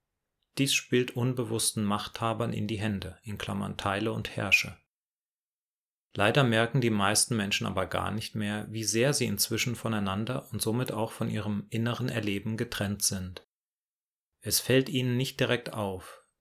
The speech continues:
nur indirekt durch Konflikte, Leiden und Stress. Das ist die eigentliche Trennung, um die es geht, die für den katastrophalen Zustand unserer Gesellschaft verantwortlich ist.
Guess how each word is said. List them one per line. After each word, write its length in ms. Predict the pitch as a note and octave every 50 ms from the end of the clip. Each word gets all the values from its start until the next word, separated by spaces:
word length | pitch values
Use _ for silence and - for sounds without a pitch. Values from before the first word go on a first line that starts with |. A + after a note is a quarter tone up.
| _ -
nur 200 | A2+ A#2+ C3 C3+
indirekt 680 | C3 C3 C3+ B2 A2+ F#2+ F#2 F2+ - - _ - - _ -
durch 220 | A2 G2+ - -
Konflikte, 640 | - G2 - - - C3 C3 C3 - - - B2+ - -
Leiden 480 | G#2+ G#2 G2 F#2+ F#2+ G2 - - G#2+ -
und 180 | A2 A2+ G#2 -
Stress. 640 | - - - - F#2+ E2+ - - - - - _ _ _ _ _ _ _ _ _ _ _ _ _ _ _ _ _ _ _ _ _ _ _ _ _ _ _ _ _ _ _ _ _
Das 220 | - - A#2+ - -
ist 180 | C#3+ - -
die 80 | C#3 -
eigentliche 540 | - G#2 G#2+ A2 A#2+ B2 A#2 - - C3 -
Trennung, 360 | - - G2 F#2+ G#2 A2+ A2+
um 140 | A2+ A2 G#2+
die 140 | - A2+ A#2
es 200 | A#2+ - - -
geht, 480 | - G2 F#2 F2+ F2+ - - - - _ _ _ _ _ _ -
die 80 | A#2 A#2+
für 180 | A2+ - B2 A2
den 140 | A2+ G#2+
katastrophalen 800 | F#2+ - G#2+ - - A#2 - - - - - - A#2 A2 G#2+ G#2+
Zustand 480 | - - B2+ B2 - - - A#2 A2+ -
unserer 360 | - A2+ G#2+ - - A#2 A2+
Gesellschaft 560 | G#2+ A2 G#2 - G#2 F#2+ - - A2+ G#2+ -
verantwortlich 760 | - - A#2 - - G2 - - G2+ F#2 - - - - -
ist. 360 | - - - - - - -